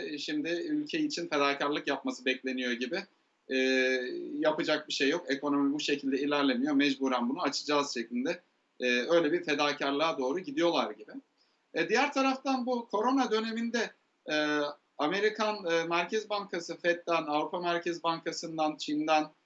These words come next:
İngiltere'den, neredeyse bütün hükümetlerden ve merkez bankalarından ciddi bir likitte ve, e, ekonomiyi destekleme paketi açıklandı.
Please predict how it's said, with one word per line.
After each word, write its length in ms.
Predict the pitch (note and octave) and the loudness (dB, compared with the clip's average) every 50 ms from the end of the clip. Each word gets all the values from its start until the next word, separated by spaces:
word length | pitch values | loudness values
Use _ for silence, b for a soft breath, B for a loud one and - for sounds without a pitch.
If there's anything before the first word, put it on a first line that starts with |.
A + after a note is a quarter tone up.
| _ _ - | _ _ -2
İngiltere'den, 640 | C#3 D3 D#3+ E3 D#3 - F3 E3 D#3 C3+ D#3 D#3 D#3+ D#3 - _ _ _ _ _ _ _ _ - | -2 0 0 -2 0 0 2 2 2 2 0 0 0 -2 -12 _ _ _ _ _ _ _ _ -2
neredeyse 460 | C4 A#3+ B3+ B3 G3 F#3 F#3+ G#3+ G#3+ | 4 6 6 6 6 2 -2 -4 -6
bütün 180 | G#3+ G#3+ - A#3+ | -8 -6 -4 -2
hükümetlerden 800 | A3 G#3+ - A3 G#3+ G#3+ G#3 G#3 - G#3 G#3 G#3 G3+ A#3 A3 G#3 | -2 -2 0 0 0 0 0 0 2 2 2 2 2 0 -2 -2
ve 80 | F#3+ | -2
merkez 420 | F3+ F#3 F#3+ F#3+ F#3+ - G3+ F3+ E3+ | 0 0 0 0 0 -2 -6 -4 -4
bankalarından 640 | E3 D3+ D3 - D3 D3 C#3+ C#3+ D#3 G3+ A#3 A3 | -4 -6 -6 -6 -4 -4 -4 -4 -4 -6 -8 -8
ciddi 400 | - - F3 _ - G3+ F#3+ F3+ | -10 -12 -12 _ -6 -4 -4 -2
bir 140 | F#3+ F3 F3 | -2 -4 -4
likitte 580 | F#3+ F#3+ - - - _ - G3 E3+ C#3 C3+ - _ _ _ _ _ _ - | -4 -4 -6 -12 -14 _ -4 -2 -2 -2 -4 -8 _ _ _ _ _ _ -2
ve, 80 | D3+ F3 | 0 2
e, 280 | F#3 F3+ - C#3+ D3+ D3+ D3+ D3 D3 | 2 2 0 0 0 2 4 4 4
ekonomiyi 580 | D3 D3 E3 E3 F#3 F3 E3+ E3+ F3+ G3 F3 | 4 2 0 -2 -2 -2 -2 -2 -2 -2 -2
destekleme 560 | E3 E3 E3 - E3+ C#3 - D#3+ E3+ F#3 F#3 - | -2 -2 -2 -4 -6 -6 -6 -4 -2 -2 -2 -2
paketi 400 | D#3+ C#3 - C#3 C3 - - - | -2 -4 -4 -4 -6 -6 -6 -4
açıklandı. 680 | - C3 C3 - E3+ - C#3 D3 D3 C#3 A#2+ A2 B2 - | -4 -2 -2 -4 -4 -2 0 2 2 2 0 -2 -4 -10